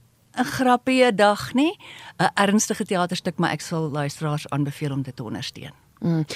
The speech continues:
Speaker 2: Is waar wat jy sê, daai balans tussen ernstig, maar die wat wil lag.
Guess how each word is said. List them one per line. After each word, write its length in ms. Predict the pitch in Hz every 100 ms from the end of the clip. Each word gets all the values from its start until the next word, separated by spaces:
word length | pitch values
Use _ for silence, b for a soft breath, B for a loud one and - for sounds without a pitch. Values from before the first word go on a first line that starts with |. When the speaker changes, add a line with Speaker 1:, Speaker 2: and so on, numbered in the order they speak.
| B -
Speaker 2:
Is 100 | 254
waar 160 | 269
wat 160 | 330 311
jy 100 | 262
sê, 440 | - 254 226 175
daai 260 | 170 180 185
balans 500 | 185 180 170 190 202
tussen 460 | - 185 196 175 170
ernstig, 720 | 170 175 170 156 170 156 -
maar 180 | 160 156
die 140 | 151
wat 240 | 160 160 -
wil 100 | 156
lag. 440 | 151 147 127 -